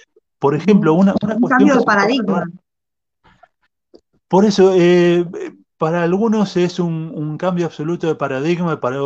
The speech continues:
Speaker 1: eh, es un ingreso a una nueva era que no solo tiene que ver con la,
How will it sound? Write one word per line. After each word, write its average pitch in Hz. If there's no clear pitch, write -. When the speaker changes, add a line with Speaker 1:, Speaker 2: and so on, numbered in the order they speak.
Speaker 1:
eh, 147
es -
un 135
ingreso 143
a -
una 139
nueva 139
era 151
que 143
no 175
solo 175
tiene 151
que 135
ver 151
con 127
la, 110